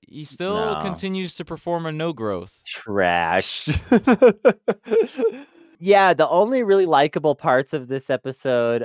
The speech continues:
Speaker 2: are the parts that aren't the Lost Galaxy Rangers focused. It's like Lightspeed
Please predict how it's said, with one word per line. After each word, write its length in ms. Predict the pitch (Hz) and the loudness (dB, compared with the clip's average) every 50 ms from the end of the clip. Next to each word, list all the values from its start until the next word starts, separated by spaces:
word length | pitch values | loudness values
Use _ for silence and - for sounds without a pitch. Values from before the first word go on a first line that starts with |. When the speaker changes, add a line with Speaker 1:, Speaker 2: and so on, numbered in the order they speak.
| - | -6
Speaker 2:
are 460 | - 104 107 104 104 104 101 101 101 101 | -2 0 2 4 4 4 4 2 0 0
the 140 | - 107 | -2 -6
parts 560 | - _ - 120 110 110 113 - - - - _ | -8 _ -2 0 0 0 -2 -6 -12 -20 -16 _
that 200 | - 117 113 - - | -4 -4 -4 -4 -6
aren't 440 | - 95 107 117 127 123 - _ - - _ _ _ _ _ | -6 -4 -2 -2 -4 -6 -10 _ -20 -20 _ _ _ _ _
the 160 | 104 110 101 | -6 -4 -2
Lost 460 | 95 92 87 87 90 95 - _ 95 | -2 0 0 0 -2 -4 -8 _ -6
Galaxy 880 | 82 95 87 82 85 85 90 - - - - 87 80 78 78 80 85 80 | -2 -2 -2 0 -2 -4 -6 -10 -12 -14 -14 -12 -12 -10 -12 -12 -14 -10
Rangers 760 | - 95 92 92 90 82 87 82 87 80 78 82 92 - - | -8 -6 -6 -6 -6 -8 -8 -8 -8 -8 -6 -8 -10 -10 -8
focused. 680 | _ - 101 85 85 - - 80 67 76 - - - - | _ -2 -2 -2 -2 -4 -6 -6 -6 -6 -8 -10 -14 -10
It's 240 | - 101 101 - - | -10 -10 -8 -2 0
like 320 | 117 107 104 95 - - - _ - | 2 2 2 0 -2 -10 -20 _ -12
Lightspeed 840 | 113 117 127 131 156 175 143 - - _ - 139 127 123 117 104 98 | -4 0 2 2 2 0 -2 -6 -6 _ 0 2 2 2 0 -2 -6